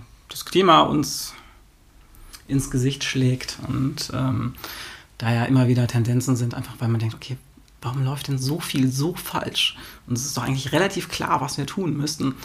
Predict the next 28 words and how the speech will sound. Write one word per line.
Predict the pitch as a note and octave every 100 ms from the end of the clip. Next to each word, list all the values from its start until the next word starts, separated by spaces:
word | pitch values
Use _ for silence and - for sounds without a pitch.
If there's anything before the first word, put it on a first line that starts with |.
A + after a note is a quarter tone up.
| - - - - -
Äh, | B2+ C3 C3 B2 A2+
dass | C3+
da | C#3
natürlich | B2+ B2+ F#3 F#3 -
Wut | C#3 D3+
und | C#3
Aggression | C3+ C3 - E3
entstehen | C#3+ C3 C#3+ C3+ C3 C3
und, | - - A#2 A#2+ A#2+ C3 -
äh, | C#3 A2+ A#2 A2+ A2 - -
da, | A#2+ B2+ C3
wenn | C3+
man | B2
das | A#2
zu | -
Ende | C3 C3
denkt, | C3 B2+
dann | B2+
auch | G2 C#3 - - - - _ - - - _ - - _ -
Gewalt, | - A#2+ C3+ - - - - -
ja, | C3 C3+ - -
Dinge | C3
kaputt | B2+ C3 C#3+
machen | B2+ A#2+ C3 B2+
wollen. | B2 B2+ B2 A#2 - - - - - - - -
Äh, | A#2+ A2+ A2+ A2+ A2+ A#2
und | B2+ -
das, | - -